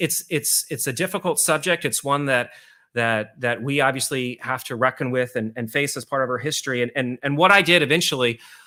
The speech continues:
was to not just focus on Jefferson's trips, but to try to learn something about some of the other, uh, some of the other people who lived on the mountain,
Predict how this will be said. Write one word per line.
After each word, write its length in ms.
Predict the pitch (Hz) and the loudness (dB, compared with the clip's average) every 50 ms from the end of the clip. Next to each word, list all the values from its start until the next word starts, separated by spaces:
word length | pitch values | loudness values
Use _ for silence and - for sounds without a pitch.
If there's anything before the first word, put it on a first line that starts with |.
| - _ _ | -20 _ _
was 320 | 123 123 135 135 123 - - | 0 2 2 4 2 0 -2
to 100 | - 131 | -2 2
not 220 | 131 160 175 147 | 4 4 4 4
just 340 | 127 - 202 233 220 - - | 4 4 4 4 4 2 0
focus 380 | - 127 110 - 120 107 - - | 0 0 0 0 -2 -4 -4 -4
on 180 | - 127 120 | -4 -4 -4
Jefferson's 520 | 110 139 139 135 - 117 - - 107 - - | 0 0 0 0 -2 -4 -4 -4 -6 -8 -8
trips, 280 | - - 101 92 - | -8 -8 -8 -8 -6
but 140 | - 131 117 | -6 -6 -6
to 80 | - - | -4 -6
try 240 | - - 165 165 180 | 0 2 4 4 4
to 80 | 170 | 4
learn 180 | 151 156 156 143 | 2 0 0 0
something 380 | - - 147 - - 139 131 | -2 -2 -4 -2 -2 -2 -2
about 320 | 120 110 123 120 120 120 - - - - - _ _ _ _ | 0 0 2 2 2 0 -2 -6 -16 -20 -20 _ _ _ _
some 220 | - - 156 139 | 0 0 2 2
of 100 | 143 123 | 2 0
the 160 | 120 131 127 | 0 -2 -4
other, 480 | - 123 123 123 127 127 120 113 110 113 _ _ _ _ _ | -2 -2 0 0 2 2 2 0 -2 -4 _ _ _ _ _
uh, 240 | - 123 117 113 104 | -2 0 0 0 0
some 220 | - - 175 170 | 2 2 2 2
of 160 | 151 170 160 147 | 4 0 2 4
the 80 | 180 | 4
other 160 | 190 190 196 | 4 4 2
people 280 | 185 - 190 180 170 147 | 2 0 -2 0 0 0
who 100 | 151 156 | 0 2
lived 240 | 147 151 147 120 139 | 2 2 2 2 2
on 160 | 120 123 120 | 0 2 0
the 60 | 117 | 2
mountain, 360 | 117 117 113 98 104 98 92 | 2 2 0 0 -4 -8 -12